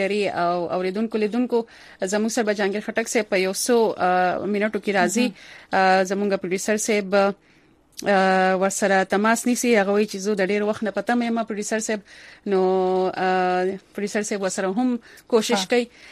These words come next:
Speaker 1: نو، آه، بس چې څنګه دا تکنیکي ستونزه وایي، کېدای شي چې دا څنګه حل شي. نو،
Speaker 2: مهم.
Speaker 1: آم، جهانګیر خټک صاحب به هم د خپرونې ته راشي او
Speaker 2: بالکل.
Speaker 1: ستاسو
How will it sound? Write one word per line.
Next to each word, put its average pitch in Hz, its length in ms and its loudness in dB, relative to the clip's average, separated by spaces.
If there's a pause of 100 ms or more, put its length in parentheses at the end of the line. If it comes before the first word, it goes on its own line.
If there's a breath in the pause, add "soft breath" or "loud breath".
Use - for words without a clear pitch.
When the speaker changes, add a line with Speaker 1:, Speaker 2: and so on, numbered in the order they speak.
(120)
Speaker 1:
نو، 226 140 2
آه، 226 460 4
بس 233 300 2
چې - 20 0
څنګه 277 300 6
دا 254 240 8
تکنیکي 240 440 2
ستونزه 269 340 6
وایي، 233 140 6
کېدای 240 260 0
شي 247 140 -2
چې 240 100 -4
دا 220 140 2
څنګه 226 340 0
حل 269 80 8
شي. 269 220 2
نو، 247 180 2
Speaker 2:
مهم. 220 360 -4 (140)
Speaker 1:
آم، 196 840 6
جهانګیر 196 480 -2
خټک 208 240 -4
صاحب 196 220 -4
به 185 80 -2
هم 208 260 -2
د 185 180 -4
خپرونې 190 520 -2
ته 202 80 -2
راشي 226 280 2
او 196 40 2
Speaker 2:
بالکل. 196 60 -6
Speaker 1:
ستاسو 208 240 0